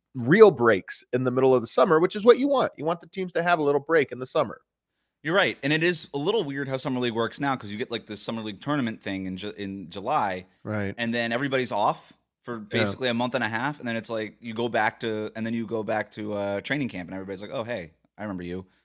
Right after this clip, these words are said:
Speaker 2: So, yeah,
Speaker 1: By,
Speaker 2: I like
Speaker 1: by
Speaker 2: that.
Speaker 1: the way, Summer League could be, like, three games. They do the whole, like, four
Speaker 2: <laughs>
Speaker 1: games and then a tournament, and nobody's even paying attention by then. You know, everybody goes out there for about four days, and
Speaker 2: That's
Speaker 1: then
Speaker 2: such a good
Speaker 1: everyone goes
Speaker 2: point.
Speaker 1: home. Just three games.
Speaker 2: Shorten it.
Speaker 1: Everybody plays three games.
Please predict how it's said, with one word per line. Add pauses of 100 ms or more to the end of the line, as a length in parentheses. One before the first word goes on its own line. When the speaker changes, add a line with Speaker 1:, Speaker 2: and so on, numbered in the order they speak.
(200)
Speaker 2:
So,
yeah,
Speaker 1:
By,
Speaker 2:
I
like
Speaker 1:
by
Speaker 2:
that.
Speaker 1:
the
way, (340)
Summer
League
could
be,
like,
three
games.
They
do
the
whole,
like,
four
Speaker 2:
<laughs>
Speaker 1:
games
and
then
a
tournament,
and
nobody's
even
paying
attention
by
then.
You
know,
everybody
goes
out
there
for
about
four
days, (320)
and
Speaker 2:
That's
Speaker 1:
then
Speaker 2:
such
a
good
Speaker 1:
everyone
goes
Speaker 2:
point.
Speaker 1:
home. (240)
Just (380)
three
games.
Speaker 2:
Shorten
it.
Speaker 1:
Everybody
plays
three
games.